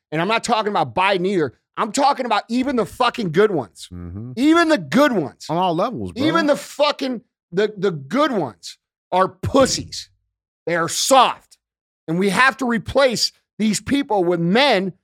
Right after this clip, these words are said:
Speaker 1: and women who understand what it's going to take to produce a civil society.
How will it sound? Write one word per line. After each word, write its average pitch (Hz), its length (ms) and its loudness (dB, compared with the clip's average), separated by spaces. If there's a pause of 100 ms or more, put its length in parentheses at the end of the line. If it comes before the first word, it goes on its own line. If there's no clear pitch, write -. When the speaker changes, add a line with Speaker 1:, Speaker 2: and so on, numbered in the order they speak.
(160)
Speaker 1:
and 170 220 -2
women 220 400 2 (220)
who 190 160 -2
understand 254 760 0
what 240 200 2
it's 202 120 -6
going 233 280 0
to 175 80 -4
take 233 400 -2 (240)
to 208 100 -4
produce 214 540 0
a 196 120 0
civil 254 460 0
society. 214 800 0